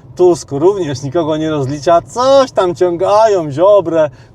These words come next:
coś tam gdzieś Mateckiego przymknęli, no i co z tego? Wyszedł gość po dwóch miesiącach czy po trzech i okazuje się, że co? Że ma jeszcze większe zasięgi.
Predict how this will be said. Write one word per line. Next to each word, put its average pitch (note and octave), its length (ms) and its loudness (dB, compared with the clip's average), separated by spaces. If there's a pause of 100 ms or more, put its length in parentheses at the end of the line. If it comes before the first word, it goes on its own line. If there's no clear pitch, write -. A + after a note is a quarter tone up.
(220)
coś D4 460 2
tam A3 280 -2
gdzieś F#3+ 380 -6
Mateckiego F#3 720 -2
przymknęli, D#3 720 -4 (220)
no E3 100 -2
i F3 60 0
co C3 120 -4
z A#2+ 60 -10
tego? A2 260 -10 (400)
Wyszedł D3 420 -2
gość D3 380 0 (180)
po C#3+ 100 -6
dwóch D3 220 -6
miesiącach D3 500 -4
czy C#3 100 -10
po C3+ 140 -6
trzech C#3+ 400 0 (240)
i C#3+ 80 -2
okazuje D3+ 480 -2
się, C3 160 -6
że C#3 140 -2
co? D3+ 300 2 (200)
Że C3 180 -2
ma E3 140 -2
jeszcze C#3+ 300 -6
większe C#3 300 -4
zasięgi. B2+ 580 -4